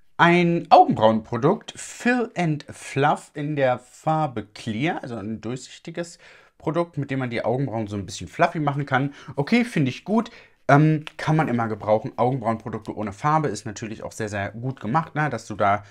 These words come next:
keine großen Probleme hast, dass da irgendwas ist. Wir haben ein Mini Fixing Spray. Das ist das Matt Finish. Äh, sechzehn Stunden halt. Das ist ein sehr, sehr gutes Fixing Spray, wenn ihr wirklich eine sehr, sehr ölige Haut habt.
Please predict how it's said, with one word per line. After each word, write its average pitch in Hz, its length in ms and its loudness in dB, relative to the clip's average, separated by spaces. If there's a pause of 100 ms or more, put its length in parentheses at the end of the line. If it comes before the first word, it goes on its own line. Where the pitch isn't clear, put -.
(200)
keine 113 360 -2
großen 101 360 -6
Probleme 95 520 -6
hast, - 380 -10 (240)
dass 87 160 -12
da - 140 -12
irgendwas 80 400 -14
ist. - 260 -20 (380)
Wir 247 340 6
haben 135 480 2
ein 117 400 2
Mini 220 600 2
Fixing 117 680 -6
Spray. 104 580 -2 (300)
Das 147 160 -2
ist 147 160 -8
das 135 160 -4
Matt 160 400 0 (100)
Finish. - 840 -4 (340)
Äh, 127 120 -2
sechzehn 143 380 -4
Stunden 131 220 -6
halt. 156 160 0
Das 160 120 -2
ist 160 100 -6
ein 143 80 0
sehr, 139 160 0
sehr 123 140 -4
gutes 143 280 -8
Fixing 147 300 -8
Spray, 135 260 -6
wenn 120 120 -6
ihr 110 80 -6
wirklich 113 200 -10
eine 104 120 -6
sehr, 104 200 -4
sehr 101 220 -4
ölige 131 320 -4
Haut 135 220 -2
habt. 156 240 -2